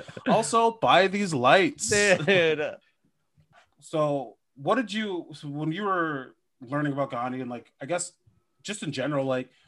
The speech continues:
Speaker 2: so you, we, we grew up knowing, like, we like this person. This is a person. This is a good guy. This is, like, one of the, <laughs> one of the legendary all-time greats, right? Like, Gandhi, if anyone, you know how people do, like, top five N B A,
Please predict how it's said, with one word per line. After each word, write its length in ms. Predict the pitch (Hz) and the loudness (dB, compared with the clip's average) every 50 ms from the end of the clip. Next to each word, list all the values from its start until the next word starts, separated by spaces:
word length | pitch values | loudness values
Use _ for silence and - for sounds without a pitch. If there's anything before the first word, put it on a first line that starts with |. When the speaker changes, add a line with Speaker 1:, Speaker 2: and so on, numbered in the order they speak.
| _ _ _ _ _ _ _ _ | _ _ _ _ _ _ _ _
Speaker 2:
so 160 | - - 214 | -6 -2 -2
you, 300 | 220 208 269 285 - - 180 | 2 4 4 4 4 2 -4
we, 260 | 185 254 285 277 247 | 0 4 4 4 4
we 240 | 214 180 196 226 240 | 2 -2 0 -2 0
grew 200 | - 208 208 196 | 0 0 2 4
up 200 | 185 170 156 135 | 2 2 2 -2
knowing, 420 | 143 151 160 160 160 156 151 147 147 | -2 0 2 2 4 2 2 2 2
like, 220 | 139 131 127 120 - | 0 0 -2 -4 -6
we 120 | 147 180 | -4 -2
like 260 | 208 175 160 143 147 - | 4 6 6 4 4 0
this 140 | 127 - | -10 -12
person. 340 | - - 107 - - - 117 | -12 -14 -16 -18 -16 -12 -6
This 160 | 131 143 147 | -6 -6 -4
is 60 | 151 151 | -2 -4
a 60 | 151 | -4
person. 380 | 151 160 147 143 - 117 120 | -2 0 -2 -2 -2 -6 -12
This 180 | 123 127 - - | -12 -12 -12 -14
is 100 | 123 113 | -12 -14
a 40 | 117 | -14
good 320 | 107 - 151 170 165 151 | -4 0 0 0 0 0
guy. 540 | 143 151 147 143 147 143 147 151 147 160 170 _ _ _ _ _ - | 0 2 4 4 4 2 2 0 0 -4 -8 _ _ _ _ _ -8
This 160 | 143 143 160 | -8 -6 -6
is, 100 | 139 131 | -6 -6
like, 200 | 131 120 117 - | -6 -8 -6 -8
one 220 | 123 127 139 135 135 | -6 -4 -2 -2 -2
of 240 | 131 117 113 113 | -4 -6 -8 -10
the, 260 | 120 127 123 120 117 - - | -6 -6 -4 -4 -6 -8 -12
<laughs> 1200 | 147 - 190 170 190 - _ - 214 - 233 214 220 226 - 214 - _ - _ - - _ - | -10 -8 -8 -8 -8 -12 _ -18 -14 -10 -10 -8 -8 -8 -10 -12 -18 _ -20 _ -20 -20 _ -2
one 120 | 180 180 | 0 0
of 60 | 180 | 2
the 100 | 170 165 | 2 2
legendary 600 | 147 143 151 160 156 190 185 175 175 175 175 170 165 | 2 4 4 4 4 2 0 0 2 2 2 2 2
all-time 640 | - 123 135 143 160 180 - - 165 156 156 147 147 | 0 0 -2 -2 -2 -4 -4 -6 -4 -2 -2 -2 -2
greats, 580 | 123 127 127 123 127 139 135 - - - - - | -4 -4 -6 -6 -6 -6 -8 -8 -10 -10 -10 -6
right? 300 | 117 123 123 135 143 139 | -4 -2 -2 -2 -2 -4
Like, 160 | 135 127 117 | -6 -8 -6
Gandhi, 580 | - 135 135 139 147 151 156 151 156 156 151 156 - - _ - | -4 -4 -2 -2 -2 -2 -2 -4 -4 -6 -8 -10 -14 -20 _ -12
if 100 | 143 143 | -4 0
anyone, 380 | 170 185 185 190 190 185 185 - | 0 2 2 2 2 0 0 -2
you 100 | 170 202 | -2 -2
know 80 | 226 | 0
how 120 | 220 240 226 | 0 0 0
people 240 | 226 240 214 196 190 | 0 -4 -8 -8 -8
do, 100 | 190 180 | -6 -2
like, 180 | 165 143 143 - | -2 -2 -4 -4
top 280 | - 143 135 - - | -6 -6 -6 -4 -2
five 300 | - 131 123 131 131 120 | -2 0 0 0 -2 -2
N 120 | 127 127 123 | -4 -6 -6
B 100 | 127 123 | -6 -8
A, 100 | 123 127 | -10 -12